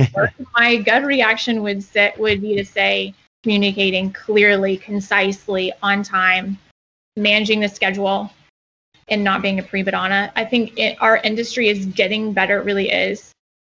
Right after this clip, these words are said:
Speaker 2: But especially fifteen years ago, ten years ago, designers sometimes had a little bit of a snooty attitude. Nobody
Speaker 1: <laughs>
Speaker 2: <laughs> wants to be around that. You know, like, it,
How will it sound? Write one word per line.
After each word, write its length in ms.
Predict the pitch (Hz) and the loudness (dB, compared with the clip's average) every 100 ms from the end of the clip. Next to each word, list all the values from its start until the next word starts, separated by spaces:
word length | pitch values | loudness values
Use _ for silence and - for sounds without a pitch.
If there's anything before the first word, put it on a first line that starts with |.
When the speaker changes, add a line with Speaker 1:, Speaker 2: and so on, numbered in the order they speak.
| _ | _
Speaker 2:
But 300 | 202 196 - 214 | 0 2 2 -4
especially 840 | 202 - 202 - 202 196 190 185 - | -10 -6 -6 -4 -2 0 0 -4 -6
fifteen 300 | 202 - 196 | -10 -6 -6
years 180 | 185 185 | -4 -2
ago, 200 | 190 196 | -2 -2
ten 200 | 190 196 | -4 -4
years 160 | 190 190 | -4 -2
ago, 320 | 185 196 202 - _ _ _ _ _ _ - 202 | -2 -2 -2 -10 _ _ _ _ _ _ -16 -8
designers 600 | 196 190 190 196 196 - - | -2 0 2 0 -2 -10 -20
sometimes 640 | _ 196 196 196 196 220 | _ -4 0 0 0 -2
had 220 | - 202 196 | -4 -2 -2
a 40 | |
little 240 | 196 196 | -2 -4
bit 180 | 190 196 | -2 0
of 180 | 190 196 | 0 0
a 160 | 190 196 | -2 -2
snooty 420 | - 202 208 196 | -6 -4 -2 0
attitude. 460 | 196 196 - 285 | -2 -4 -4 -2
Nobody 560 | 269 247 262 302 277 - - | 2 4 4 4 2 2 0
Speaker 1:
<laughs> 40 | - - | -2 -6
Speaker 2:
<laughs> 220 | - - - | -10 -4 -4
wants 580 | - 440 359 453 453 | 4 4 6 6 6
to 80 | 508 | 6
be 160 | 415 415 | 6 6
around 420 | 370 311 427 370 | 6 4 2 0
that. 340 | 208 - - | -2 -4 -4
You 160 | 277 359 | -2 2
know, 200 | 349 311 | 2 4
like, 240 | 302 294 - | 2 0 2
it, 240 | 285 - | 0 0